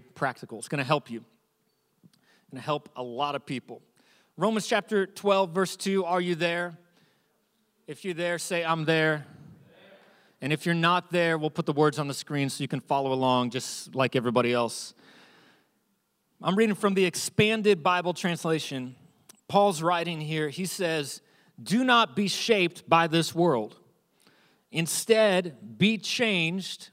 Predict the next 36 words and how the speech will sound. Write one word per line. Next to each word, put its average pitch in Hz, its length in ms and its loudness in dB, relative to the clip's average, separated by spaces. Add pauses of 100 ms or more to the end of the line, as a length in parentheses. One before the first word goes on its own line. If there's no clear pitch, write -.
within 139 640 2 (800)
by 151 200 4
a 156 100 0
new 170 280 6
way 196 200 6
of 165 100 2
thinking," 120 460 -4 (720)
or 185 460 4
changing 185 420 0
the 160 80 0
way 160 100 4
you 151 120 2
think 143 340 0
is 113 100 -4
another 135 240 0
way 135 120 4
to 127 60 -4
put 143 200 4
it. 107 100 -6 (1400)
"Then 226 320 4
you'll 277 160 6
be 196 180 6
able 190 200 2
to - 100 -6
decide 135 600 2
what 185 240 6
God 175 240 6
wants 170 260 2
for - 140 -6
you. 107 320 -4 (520)
You 170 220 2
will 240 180 6
know 196 420 6
what 160 260 4
is 185 160 2
good 127 420 0